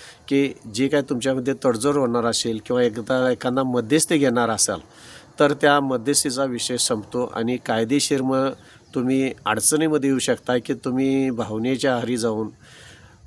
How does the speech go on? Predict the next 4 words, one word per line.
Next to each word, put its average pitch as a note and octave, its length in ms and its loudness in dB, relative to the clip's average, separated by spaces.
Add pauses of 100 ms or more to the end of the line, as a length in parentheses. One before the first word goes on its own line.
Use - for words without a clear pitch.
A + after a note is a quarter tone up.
(140)
किंवा B2+ 480 2 (260)
परदेशात C3 720 2
घाई A2 300 0
गडबडीमध्ये B2 800 0